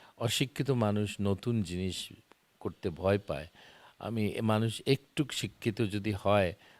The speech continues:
তারা নতুন জিনিস সাহস নিয়ে তারা করবে, এটা আমি চাই। So, আমাদের পুরো এগ্রিকালচারাল সেক্টর একটা রেভলিউশন, এবং ইন্ডাস্ট্রিয়াল আমি ইনভেস্টমেন্ট, এই শার্ট বানানো ও প্যান্ট বানানোর থেকে আমি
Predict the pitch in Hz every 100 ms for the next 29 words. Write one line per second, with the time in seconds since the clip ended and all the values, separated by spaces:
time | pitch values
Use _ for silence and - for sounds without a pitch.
0 | _ - 90 95 98 90 92 98 120 107
1 | 90 95 92 - 92 90 92 - 87 85
2 | 87 80 - 92 80 78 76 _ _ _
3 | - 110 117 101 92 - 90 78 76 _
4 | _ _ - 113 104 - 120 139 135 143
5 | 135 _ - 147 147 156 156 151 - _
6 | _ _ _ - 113 104 107 131 127 131
7 | 123 - 107 - - 104 - 95 92 90
8 | 90 90 - 107 123 _ - _ 107 110
9 | 113 120 117 120 135 - 160 160 147 113
10 | 117 110 101 104 104 - 107 98 104 -
11 | - - - 107 98 - 151 151 - 143
12 | 139 139 131 117 - 123 127 - 123 120
13 | 117 110 - 107 - 101 113 - - -
14 | 117 113